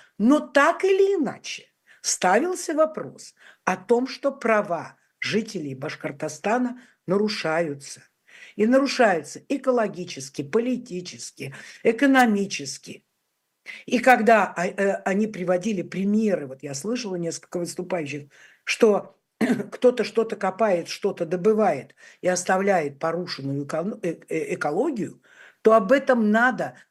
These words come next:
в силу тех же позитивных обязательств государства по праву на жизнь, по праву на <clears throat> нормальные жизненные условия, по праву на защиту от,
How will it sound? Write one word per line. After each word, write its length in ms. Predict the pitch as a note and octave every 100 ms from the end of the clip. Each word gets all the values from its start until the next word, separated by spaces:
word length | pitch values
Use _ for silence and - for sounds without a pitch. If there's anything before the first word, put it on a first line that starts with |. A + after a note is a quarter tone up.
| _ _
в 100 | -
силу 560 | - - F4+ F4+ C#4+
тех 320 | C4 - D4 C4
же 180 | F#3
позитивных 720 | G#3 A3 G#3 G#3+ A#3+ F#3 F3 - -
обязательств 760 | - G3+ A3 A3+ F3+ E3 - -
государства 840 | - F#3 G3+ G3 F3 - - C3 - _
по 120 | E3+
праву 360 | E3+ A#3 C#4+ A3
на 160 | E3+ C#3+
жизнь, 340 | E3 F3+ F3 - _
по 160 | - F3+
праву 320 | F#3 C4 C#4
на 320 | G#3 F3 C#3 _ _ _ -
<clears throat> 0 |
нормальные 1080 | G#3 G#3+ A3 A3+ F#3 F#3 F3 G#3+ B3 G3+
жизненные 440 | D#3+ F#3+ C#3+ E3 F3
условия, 640 | F3 - E3+ A3+ F3 - _ _ _
по 140 | E3+
праву 320 | G3+ C#4 B3+
на 200 | G3 F3+
защиту 460 | E3+ F3 F#3 G#3 F3
от, 140 | D3